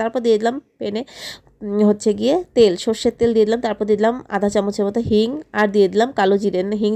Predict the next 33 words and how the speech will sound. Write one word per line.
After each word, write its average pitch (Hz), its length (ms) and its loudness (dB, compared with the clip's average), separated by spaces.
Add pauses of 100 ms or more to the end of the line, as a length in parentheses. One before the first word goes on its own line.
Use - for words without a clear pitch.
যদি 233 240 2
না 208 120 2
থাকে 208 220 -4
তোমাদের, 202 320 -2
না 185 120 2
দিলেও 202 220 0
হবে, 208 200 2
হিংটা 190 220 -4 (100)
খাওয়া 202 200 0
কিন্তু 247 220 -6
খুবই 220 180 -2 (180)
ভালো 175 140 0 (100)
পেটের 190 360 -4
জন্য। - 180 -6 (600)
যাই 254 180 6
হোক, 269 100 0 (100)
দিয়ে 220 180 4
দিলাম। 226 180 0 (120)
তারপর 214 320 -2
দিয়ে 202 160 2
দেবো 220 220 0
কাঁচা 214 260 0
লঙ্কা 220 260 0
আর 247 60 -2 (120)
আদার 208 280 2
পেস্টটা 208 400 0
আগে 196 140 0 (100)
আমি 226 120 -4 (100)
দিয়ে 190 160 4
দিলাম 220 180 0 (200)
এক 214 60 -2 (180)
চামচের 185 440 0
মতো। 175 180 -6